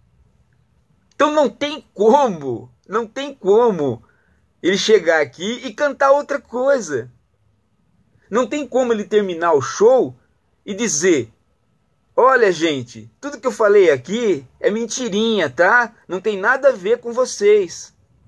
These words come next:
Não tem na-, ele veio pra cá para fazer o que fez. Quem o, quem o trouxe, o trouxe sabendo que trouxe pra cá, para o Brasil,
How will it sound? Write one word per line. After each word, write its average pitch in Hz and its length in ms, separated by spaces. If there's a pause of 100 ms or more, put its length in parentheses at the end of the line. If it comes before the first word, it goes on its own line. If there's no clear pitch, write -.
(1120)
Não 190 180
tem 226 200
na-, 196 320
ele 233 180
veio 247 400
pra 202 220
cá - 540 (140)
para 294 340
fazer 214 400
o 240 60
que 208 120
fez. 220 800 (2250)
Quem 277 220
o, 240 160 (320)
quem 285 160
o 262 100
trouxe, 220 840 (480)
o 170 100
trouxe 233 360
sabendo 233 500
que 214 100
trouxe 208 800 (380)
pra 180 160
cá, 196 440 (220)
para 220 280
o 185 40
Brasil, 143 540